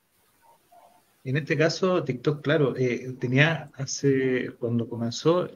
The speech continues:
el algoritmo era mucho más, permitía mucho más visualización. Hace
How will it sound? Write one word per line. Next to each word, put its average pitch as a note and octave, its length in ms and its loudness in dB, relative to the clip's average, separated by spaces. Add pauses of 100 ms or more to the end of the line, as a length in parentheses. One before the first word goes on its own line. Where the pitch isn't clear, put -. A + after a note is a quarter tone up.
el A#2+ 180 -4
algoritmo B2+ 480 -4
era D#3 140 0
mucho B2+ 320 -4
más, E3+ 540 -6 (640)
permitía A#2+ 400 2
mucho D#3 280 -6
más E3 180 -6
visualización. - 760 -4 (800)
Hace A#2+ 460 -6